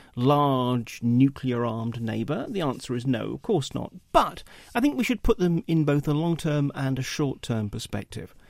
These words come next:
The long-term perspective is, as, as you indicated, the fact that Russia is still grappling with the end of empire, the end of superpower status. And we know that takes a long time, he said as a British passport holder.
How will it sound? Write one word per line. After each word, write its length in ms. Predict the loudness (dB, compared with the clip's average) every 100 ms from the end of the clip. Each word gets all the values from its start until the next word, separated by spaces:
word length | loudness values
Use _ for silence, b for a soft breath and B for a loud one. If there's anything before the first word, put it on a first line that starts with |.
| b b
The 80 | 4
long-term 360 | 4 4 2 2
perspective 480 | 0 -2 0 0 0
is, 300 | 0 -2 -4
as, 260 | -4 -4 -4
as 160 | -4
you 100 | 0
indicated, 560 | 0 0 0 -4 -4 -8
the 80 | -6
fact 300 | -4 -4 -4
that 80 | -6
Russia 340 | -6 -4 -4
is 100 | -4
still 380 | 0 2 4 2
grappling 680 | -4 -6 -2 2 2 4 2
with 240 | 0 -2
the 120 | -6 -4
end 220 | 0 4
of 80 | 4
empire, 480 | 4 4 2 0 -2
the 120 | -2
end 260 | 0 0 0
of 80 | -2
superpower 560 | -2 -4 -4 -4 -6
status. 600 | -6 -8 -8 -10 -12 -14 -16 B B B B B
And 120 | 4
we 120 | 8
know 360 | 8 8 6 2
that 220 | 0 -4
takes 280 | -2 -2 -2
a 40 |
long 240 | -4 -2 -4
time, 400 | -6 -8 -10 -14 -8
he 100 | -6
said 320 | -2 -2 -2
as 80 | -6
a 60 |
British 320 | -6 -8 -8
passport 480 | -8 -8 -8 -8 -10
holder. 380 | -10 -12 -12 -14